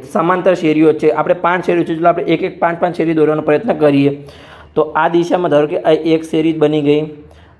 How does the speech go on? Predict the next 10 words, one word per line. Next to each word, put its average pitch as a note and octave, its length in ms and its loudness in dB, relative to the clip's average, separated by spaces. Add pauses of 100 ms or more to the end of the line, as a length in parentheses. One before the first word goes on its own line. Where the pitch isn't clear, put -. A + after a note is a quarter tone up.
આ C#3 100 2
બીજી D3 360 0
શેરી E3+ 340 4
બની D#3 300 2
ગઈ, D3+ 220 0 (580)
અહીંયા D3+ 320 0
ત્રીજી D#3 380 2
શેરી F3 360 4
બની D#3 300 2
ગઈ, D#3+ 180 2